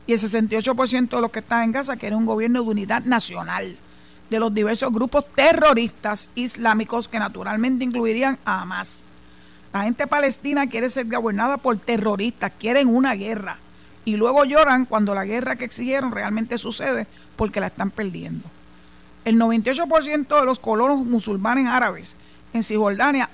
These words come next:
odian a Estados Unidos, como el noventa y seis punto ocho por ciento de los que están en Gaza también odian a Estados Unidos. El Reino Unido es odiado por el cien por ciento en Cisjordania y Gaza,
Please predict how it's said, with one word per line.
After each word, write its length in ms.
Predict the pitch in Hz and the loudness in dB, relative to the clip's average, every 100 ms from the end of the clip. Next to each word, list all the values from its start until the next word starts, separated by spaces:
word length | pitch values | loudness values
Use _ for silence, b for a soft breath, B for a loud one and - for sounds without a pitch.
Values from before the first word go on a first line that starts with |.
| - | 4
odian 380 | 294 349 254 | 6 6 4
a 40 | 196 | -2
Estados 340 | - 202 226 | -2 -2 -2
Unidos, 360 | 233 247 269 262 | 0 0 2 0
como 200 | 220 202 | 0 -2
el 60 | 202 | -2
noventa 320 | 196 196 196 | -4 -6 -8
y 40 | |
seis 240 | - 233 262 | -6 -6 -6
punto 300 | 247 254 254 | -4 -2 -2
ocho 160 | 247 233 | -2 -2
por 160 | 226 | -4
ciento 280 | 226 247 240 | -2 -4 -2
de 20 | |
los 80 | 233 | -6
que 80 | - | -8
están 220 | - 214 | -6 -4
en 60 | 226 | -2
Gaza 320 | 262 247 214 B B B B - - - - - | -4 -4 -8 B B B B -20 -20 -20 -20 -4
también 600 | 170 185 208 220 220 208 - | 0 0 2 2 2 -2 -4
odian 260 | 208 214 | -2 -2
a 40 | 214 | -2
Estados 360 | - 208 196 | -2 -2 -2
Unidos. 380 | 190 180 165 - - - - - - - - - - - - - - - - - - | -6 -6 -10 -14 -18 -20 -20 -20 -20 -20 -20 -20 -20 -20 -20 -20 -20 -20 -20 -20 -6
El 200 | 247 220 | -2 0
Reino 320 | 240 311 330 | 0 2 2
Unido 380 | 320 285 339 320 | 2 2 2 2
es 120 | 302 - | 0 0
odiado 440 | 233 226 226 294 294 | -2 0 2 4 4
por 160 | 240 | 2
el 60 | 214 | 0
cien 380 | - 240 311 320 | -2 0 0 2
por 220 | 294 233 | 2 2
ciento 340 | 233 247 226 | 4 2 2
en 60 | 202 | -4
Cisjordania 760 | 185 185 190 202 285 311 302 - | -4 -6 -4 0 0 0 -4 -4
y 100 | 220 | -10
Gaza, 400 | 185 208 214 160 | -4 -4 -2 -6